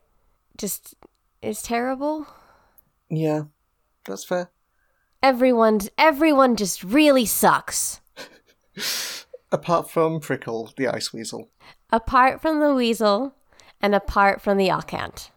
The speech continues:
Speaker 1: Those are the only two good things in this entire world.
Speaker 2: Yeah. Like, I'm not sure how this would affect Strail and whether you can be rid of Strail that easy. I'm just curious to see how the dice roll.
Speaker 1: Yeah, I, I assume not.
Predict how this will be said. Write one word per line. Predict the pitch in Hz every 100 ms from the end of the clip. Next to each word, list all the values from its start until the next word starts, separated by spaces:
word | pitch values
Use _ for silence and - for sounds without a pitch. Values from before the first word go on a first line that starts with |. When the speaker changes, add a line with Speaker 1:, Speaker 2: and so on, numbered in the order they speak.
| _ _ _ _ _ _
Speaker 1:
Those | - 208
are | 220
the | 226 -
only | 254 269 262
two | - 254
good | 202 233 202
things | 220 185 175
in |
this | 180 165
entire | 170 160 - 202 180 170
world. | 160 165 - - - - _
Speaker 2:
Yeah. | - 123 113 110 _ _ _ _ _ _ _
Like, | 165 156
I'm | 175
not | 180
sure | 175 165
how | 147 147 135
this | 120 123 -
would | 131
affect | 120 - 123 -
Strail | - 127 117 113 113
and | 123
whether | 117 113
you | 117
can | 107 117 110
be | 110
rid | 110 117
of | 117
Strail | - 120 120
that | 120 123
easy. | 131 180 180
I'm | 139
just | 123 135 - -
curious | - 143 113 - - - _ _ _ _ _ _ _ _ _
to | 120
see | - 120
how | 123
the | 123
dice | 123 120 117
roll. | 123 113 110 _ _ _ _ _ _ _
Speaker 1:
Yeah, | - 233 226 202
I, | - 202 170 -
I | 165
assume | 156 - 170 156
not. | 156 - -